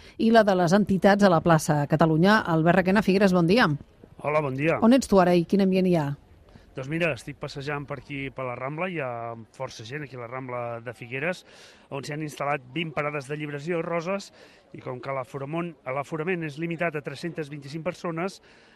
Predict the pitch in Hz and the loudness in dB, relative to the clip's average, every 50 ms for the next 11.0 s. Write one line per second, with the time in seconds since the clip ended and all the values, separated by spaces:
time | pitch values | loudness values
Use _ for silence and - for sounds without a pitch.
0 | _ - 123 123 135 143 156 180 202 185 - - 190 180 156 - 185 175 170 185 | _ -16 -14 -12 -10 -4 -2 -2 -2 -2 -4 -4 -4 -4 -2 0 2 2 2 2
1 | - 185 165 160 143 - - 156 160 - - 156 143 135 131 120 - 175 180 165 | 2 0 -2 -2 -2 -4 -6 -6 -4 -4 -6 -6 -4 -6 -6 -6 -2 2 2 4
2 | 147 131 123 - - - - - - - - - - - - 147 160 160 160 151 | 4 2 0 -4 -12 -20 -20 -20 -20 -20 -20 -20 -18 -6 -2 2 2 4 2 4
3 | 165 202 202 202 190 180 190 196 190 190 202 202 - - - 170 175 165 156 135 | 4 2 2 2 2 2 2 4 4 4 2 2 0 -6 -4 -2 -2 -2 0 0
4 | 170 180 180 180 170 - 156 135 - 156 147 135 147 165 170 165 147 _ _ _ | 2 2 4 2 2 0 -4 -4 -2 -2 -2 0 2 2 2 2 0 _ _ _
5 | - - _ _ _ - - 139 147 156 151 - - 156 147 - 156 143 - 202 | -20 -20 _ _ _ -6 -6 -4 -2 -4 -4 -2 -4 -6 -4 -4 -8 -4 0 2
6 | 208 202 202 180 185 196 185 190 185 - 190 165 175 170 170 170 _ - 180 185 | 2 4 4 4 6 4 4 2 0 -2 0 0 2 2 2 0 _ -8 -12 -12
7 | _ - _ _ - 175 170 170 170 175 175 175 170 165 151 151 156 - - 233 | _ -14 _ _ -6 -4 -2 -2 -2 -2 -2 -2 -2 -4 -4 -6 -6 -4 0 2
8 | 240 202 185 170 156 156 151 143 147 143 143 135 - 202 170 - 151 139 151 151 | 2 4 4 2 2 0 -2 -2 0 0 0 0 2 0 0 0 0 -2 0 -2
9 | 156 147 147 151 143 139 160 160 - - - - - - - - _ _ - - | -2 0 2 2 2 2 2 0 -4 -8 -20 -20 -20 -20 -20 -20 _ _ 0 2
10 | 151 151 151 156 156 147 135 - - 131 120 120 123 127 120 110 110 107 101 | 2 2 2 2 0 -2 -2 -4 -6 -6 -4 -2 0 0 0 0 0 -6 -8